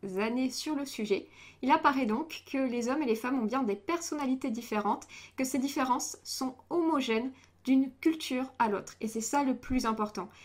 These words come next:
C'est-à-dire que peu importe la culture dont ces hommes et ces femmes sont issus, il existe bien une différence de personnalité entre les deux sexes, peu importe le pays, et donc le patrimoine, l'héritage historique et culturel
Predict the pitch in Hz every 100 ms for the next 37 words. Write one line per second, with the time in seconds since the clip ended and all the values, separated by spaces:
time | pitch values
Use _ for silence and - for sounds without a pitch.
0 | - - 220 220 240 - 208 - 349 311
1 | 302 247 262 - - - - 220 254 -
2 | 262 220 202 - 196 214 269 254 - 262
3 | 269 262 240 240 220 - - 302 247 214
4 | 233 262 _ _ - 220 262 302 247 208
5 | 220 - - 220 208 190 262 262 254 240
6 | 214 208 208 214 220 202 208 220 208 -
7 | 185 180 247 269 - 311 - - - -
8 | _ 233 226 226 233 233 202 185 - 277
9 | 247 277 - _ _ _ - 196 208 -
10 | 196 - 254 - 262 247 240 202 214 240
11 | 240 240 240 233 220 - 233 226 208 269
12 | 262 233 214 220 262